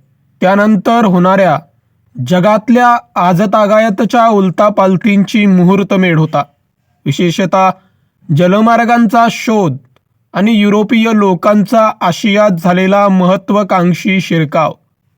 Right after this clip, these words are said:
याचाच एक भाग होता. या सगळ्याची पार्श्वभूमी पाहायची तर सहाव्या, सातव्या शतकापर्यंत रोमन साम्राज्य आणि भारत यांचे व्यापारी संबंध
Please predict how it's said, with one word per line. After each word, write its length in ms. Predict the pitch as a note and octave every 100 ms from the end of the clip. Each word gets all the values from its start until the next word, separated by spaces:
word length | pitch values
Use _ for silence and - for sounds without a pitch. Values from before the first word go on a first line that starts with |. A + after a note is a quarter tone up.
| -
याचाच 420 | D#3+ E3 F3+ D#3+
एक 140 | E3+ D3
भाग 160 | D3+
होता. 240 | C#3+ D3 D#3 _ _ _ _ _ _ _ _
या 160 | C#4 C4
सगळ्याची 600 | - A3+ G#3+ B3+ D4 D4
पार्श्वभूमी 760 | B3 G3+ F#3 - B3+ A#3+ B3 C4
पाहायची 460 | G#3+ F3+ F#3+ B3
तर 240 | A3 A#3+ A#3 - _ _ _ _ _
सहाव्या, 420 | - F#3+ G3+ A#3 B3
सातव्या 400 | G#3+ F#3+ G3+ G#3+
शतकापर्यंत 800 | G3 - F#3 A#3 A3 A3+ A3+ F3+ D3+ - _ _ _ _
रोमन 500 | - F3+ G#3+ A3+ C#4 C#4+
साम्राज्य 680 | B3+ G#3 G#3 A#3 F#3 F#3 D3+ - _ -
आणि 180 | F3+ A3+
भारत 440 | F#3+ E3+ G#3+ F3+ - _ _ _
यांचे 380 | D4 G3+ - C#4
व्यापारी 560 | A#3+ G#3 G3 A#3 C4 C4+
संबंध 560 | B3+ G3+ G3 A3+ A3+